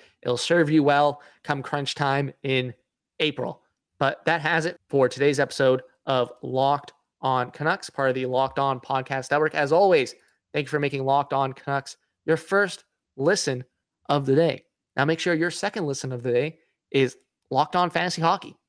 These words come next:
Host Scott Cullen leans on his decades of fantasy hockey insight and experience every day to help you be the expert of your fantasy league. It's free and available on all platforms.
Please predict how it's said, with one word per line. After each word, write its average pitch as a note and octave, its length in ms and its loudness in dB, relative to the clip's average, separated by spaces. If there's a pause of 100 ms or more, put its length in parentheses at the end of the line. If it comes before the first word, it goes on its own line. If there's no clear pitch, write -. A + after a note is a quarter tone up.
Host C3+ 220 -6
Scott D3+ 260 2
Cullen C3 440 -2
leans D3+ 180 -2
on C#3 140 2
his B2 100 -6
decades C#3 460 0 (320)
of A#2 180 -4
fantasy C#3 380 -2
hockey C3 320 -2
insight C#3 240 -2
and A#2 80 -8
experience D#3+ 480 -2 (340)
every D3+ 240 4
day D3 300 0 (180)
to C#3 60 -2
help C3 180 2
you F3+ 400 0
be C#3 80 0
the A#2+ 80 2
expert C3+ 240 -2
of B2 140 -4
your E3 260 2 (240)
fantasy C3+ 300 -4
league. A#2 280 -8
It's - 160 -10
free E3+ 320 2 (180)
and C3 100 -6
available C3+ 480 4 (280)
on A#2+ 200 -4
all C3 380 2 (480)
platforms. - 460 -4